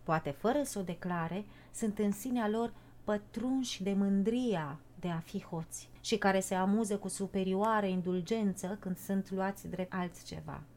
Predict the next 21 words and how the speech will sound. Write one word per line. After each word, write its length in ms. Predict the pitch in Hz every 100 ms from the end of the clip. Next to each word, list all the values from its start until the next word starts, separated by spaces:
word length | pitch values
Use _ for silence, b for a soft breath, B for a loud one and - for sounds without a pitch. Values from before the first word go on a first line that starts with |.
| -
Despre 300 | 226 233 247
cei 360 | 240 277 294 294 -
pentru 300 | - 240 226
care 440 | 220 - 247 240 208 - -
hoția 680 | - 208 208 - 202 190 254 311 - -
este 460 | 226 247 - 254 262
o 80 | - 226
vocație. 720 | 214 226 - 220 - 170 147 -
Și 200 | - 233
lăsându-se 560 | 226 226 302 294 277 220
în 140 | 208
voia 200 | 202 233
unui 280 | 214 202 185
gând 340 | 214 220 202 -
utopic, 640 | 190 - 147 151 - - - -
Zaharia 500 | 202 214 202 240 247
Slichter 520 | 214 214 220 - 208
încheiase: 680 | 196 185 180 156 131 - - - -
„Visez 460 | 196 214 233 269 247
de 100 | 247
mult, 380 | 226 185 156